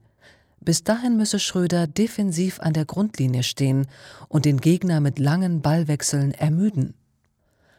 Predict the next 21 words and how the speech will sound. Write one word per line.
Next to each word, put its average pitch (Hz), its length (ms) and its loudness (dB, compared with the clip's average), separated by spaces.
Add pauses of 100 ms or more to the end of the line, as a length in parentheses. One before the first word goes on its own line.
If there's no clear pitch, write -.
(140)
Nun 220 280 4
ist 240 200 -2
Gerhard 180 280 0
Schröder 180 420 0
auch 160 120 -2
als 143 200 0
Politiker 165 600 0
immer 139 220 2
ein 127 160 2
Serve- 175 460 -2
und 127 200 0
Volleyspieler 123 640 0
gewesen. 127 640 0 (480)
Aufschlag, 151 640 -2 (140)
Attacke. - 560 -4 (600)
Geduld 147 540 0
gehörte 208 340 -2
nicht 170 240 0
zu 139 100 -2
seinen 123 300 0
Stärken. 127 560 -4